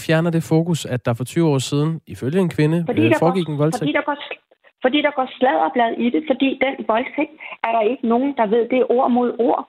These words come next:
Speaker 1: Men er det
Speaker 2: Det er
Speaker 1: T V
Speaker 2: tyve år
Speaker 1: to's skyld,
Speaker 2: siden.
Speaker 1: fordi de har fyret Jes Dorf? Er det T V to's skyld, at der
Speaker 2: Øh,
Speaker 1: går sladderblad
Speaker 2: ja.
Speaker 1: i den?
Speaker 2: Ja, det er det, fordi de skal nemlig fuldstændig, som Sofie Linde så glimrende, øh, gjorde det klart, at det var ikke vigtigt, hvad det var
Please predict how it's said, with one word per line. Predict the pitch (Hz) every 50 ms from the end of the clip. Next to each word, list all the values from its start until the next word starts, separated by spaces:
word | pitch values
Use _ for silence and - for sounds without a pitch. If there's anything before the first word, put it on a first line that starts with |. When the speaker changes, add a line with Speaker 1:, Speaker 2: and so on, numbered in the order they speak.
| _ _ -
Speaker 1:
Men | 135 127
er | 123
det | -
Speaker 2:
Det | - 240 -
er | 175
Speaker 1:
T | 143
V | 196
Speaker 2:
tyve | 285 - 240
år | 214
Speaker 1:
to's | 185 -
skyld, | - 196 196
Speaker 2:
siden. | 254 294 311
Speaker 1:
fordi | - 151 147
de | 135 131
har | 123 117 -
fyret | - 170 190 202 190
Jes | 143 127 -
Dorf? | - 127 131 143 - - - _ _ _ _ _ _ _ _ _ _ -
Er | 123
det | 143 147
T | - 160 143
V | 139 -
to's | 202 196
skyld, | 151 - - 165 202
at | 202 202 196
der | 196
Speaker 2:
Øh, | 180
Speaker 1:
går | 165 139 -
sladderblad | - 147 143 123 - - - 127 127
Speaker 2:
ja. | 131
Speaker 1:
i | 135
den? | 135 135 - _ _ _ _ _ _ _ _ _ _ _ _ _ 214 226
Speaker 2:
Ja, | 220 214 214 - _ _ _ - _ _ -
det | 247 226 - 180 180
er | 175 180
det, | 208 202 - -
fordi | 220 - 247 233 - - - _
de | - 247 240 -
skal | - 254 247 233 - - - 220
nemlig | 214 214 226 254 254 -
fuldstændig, | 262 269 262 - 247 208 208 214
som | 214 214 208
Sofie | 202 - 202 190 202 - 208 196 175
Linde | 165 185 208 202 208 214 240 226 240
så | 196 190 190
glimrende, | - 196 196 220 240 254 269 277 269 220 185 170 - - - - - _ _ - -
øh, | 196 190 180 175 185
gjorde | 196 185 175 180
det | 180 - - -
klart, | 233 220 226 - - -
at | 247 220
det | 233 214
var | 208 208
ikke | 214 220 - 202 220
vigtigt, | 208 214 - 254 233
hvad | 202 196 190
det | 196 175 156
var | 165 170